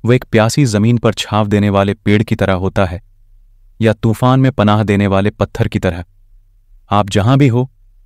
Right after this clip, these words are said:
आप किसी भी हाल में रहते हो, यह जान लीजिए कि जिंदगी के समुंदर में सुख के द्वीप मुस्कुरा रहे हैं और आपके आदर्श के किनारे आपका इंतजार कर रहे हैं।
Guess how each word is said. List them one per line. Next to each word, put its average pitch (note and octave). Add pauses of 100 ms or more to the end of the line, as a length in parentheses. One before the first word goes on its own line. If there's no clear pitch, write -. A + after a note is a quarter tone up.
(160)
आप A#2
किसी B2
भी B2
हाल G2
में G2+
रहते F#2+
हो, F2 (800)
यह G#2+
जान G#2+
लीजिए A2+ (640)
कि B2
जिंदगी C3
के C3+
समुंदर A2+
में F#2+ (360)
सुख -
के A2+
द्वीप G#2
मुस्कुरा G2
रहे F#2+
हैं F2 (460)
और G2+
आपके G2+
आदर्श G2+
के A2
किनारे F#2+ (340)
आपका A#2
इंतजार G#2
कर F#2+
रहे F#2
हैं। F2